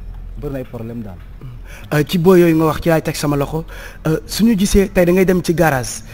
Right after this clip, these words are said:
Speaker 2: gis fa ku nekk indi jikkoom, kii nekk xale bu lëj, kii nekk koo xam ne lu mu gis du ko fa jaarale yoon.
Speaker 1: Hmm.
Speaker 2: Tey ndaw yooyu nag ngeen def ba ràññee leen ba ma leen a teg ci yoon?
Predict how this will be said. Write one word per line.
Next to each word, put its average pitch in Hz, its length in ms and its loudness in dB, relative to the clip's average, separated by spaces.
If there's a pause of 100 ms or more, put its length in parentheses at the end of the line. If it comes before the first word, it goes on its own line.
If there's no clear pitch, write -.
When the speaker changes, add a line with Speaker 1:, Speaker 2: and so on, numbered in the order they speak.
(260)
Speaker 2:
gis 160 180 2
fa 175 120 2
ku 175 120 -4
nekk 185 260 0
indi 156 180 0
jikkoom, 120 300 -4 (500)
kii 170 160 4
nekk 170 220 2
xale 170 200 2
bu 147 140 -2
lëj, 156 100 4 (300)
kii 170 140 0
nekk 170 240 2
koo 160 120 2
xam 151 180 -4
ne 160 120 -4 (300)
lu 156 100 8
mu 220 160 10
gis 170 180 -6
du 156 100 -4
ko 160 100 -4
fa 160 120 -2
jaarale 147 400 0
yoon. 127 240 -4
Speaker 1:
Hmm. - 280 -10
Speaker 2:
Tey 196 160 6
ndaw 220 180 6
yooyu 214 180 6
nag 196 140 2
ngeen 196 180 2
def 160 160 -4
ba 143 140 -2
ràññee 160 220 2
leen 143 140 -2
ba 147 100 -2
ma 151 100 0
leen 147 120 -2
a 135 40 -6
teg - 180 -8
ci - 140 -10
yoon? 113 140 -8